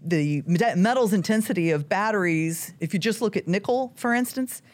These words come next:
that's about a fourteen X, uh, multiplier, but six X for plastics. So we've got all these competing demands, um, going into these devices, and there are a lot of things that we actually don't know. Um,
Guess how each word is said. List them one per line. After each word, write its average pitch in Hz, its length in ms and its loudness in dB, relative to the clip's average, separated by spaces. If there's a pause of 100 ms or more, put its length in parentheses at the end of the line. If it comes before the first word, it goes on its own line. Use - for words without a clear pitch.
(200)
that's 240 200 -2
about 220 180 2
a 185 80 2
fourteen 160 840 -2 (180)
X, - 480 -6 (640)
uh, 147 180 0
multiplier, 143 720 -4 (280)
but 170 160 -2
six - 320 -4
X - 500 -6
for - 160 -4
plastics. - 760 -6 (420)
So 196 480 2 (300)
we've 202 160 0
got 214 180 2
all 247 180 2
these 254 240 0
competing 202 540 0
demands, 165 760 -2
um, 156 360 0
going 180 320 0
into 175 240 -2
these 160 240 -6
devices, 151 720 -4 (360)
and 170 140 0
there 185 80 2
are 175 60 2
a 170 40 2
lot 170 200 2
of 165 80 -4
things 160 220 -4
that - 120 -4
we 151 80 -2
actually 147 400 -4
don't 135 240 -4
know. 139 400 -2 (160)
Um, 139 540 -2